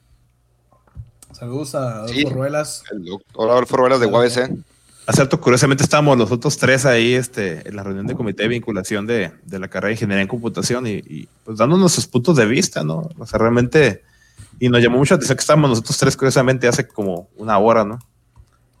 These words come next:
Speaker 3: Y, y sí platicábamos con él, pues, que la comunicación... Eh, de los colaboradores es muy importante, y yo creo que a veces, eh,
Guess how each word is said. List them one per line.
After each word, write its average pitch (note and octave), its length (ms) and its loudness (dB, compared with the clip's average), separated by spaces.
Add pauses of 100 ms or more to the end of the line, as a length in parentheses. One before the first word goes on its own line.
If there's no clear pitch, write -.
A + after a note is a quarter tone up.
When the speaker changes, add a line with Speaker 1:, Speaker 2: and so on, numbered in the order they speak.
(480)
Speaker 3:
Y, A2+ 440 2
y A#2 80 2
sí - 120 -4
platicábamos C#3+ 640 2
con A2 180 -2
él, A#2+ 200 2
pues, C3 160 -4
que B2 100 -2
la A2+ 140 2
comunicación... G#2+ 840 -6 (240)
Eh, - 380 -20 (320)
de G#2 140 -6
los G2+ 140 -6
colaboradores G2+ 540 -2
es A#2 60 -4
muy C3+ 120 0
importante, A2+ 680 -2 (160)
y A2 140 -6
yo A2+ 240 -4
creo C3+ 520 2
que G#2+ 200 0
a F#2+ 100 4
veces, A#2+ 760 0
eh, - 260 -20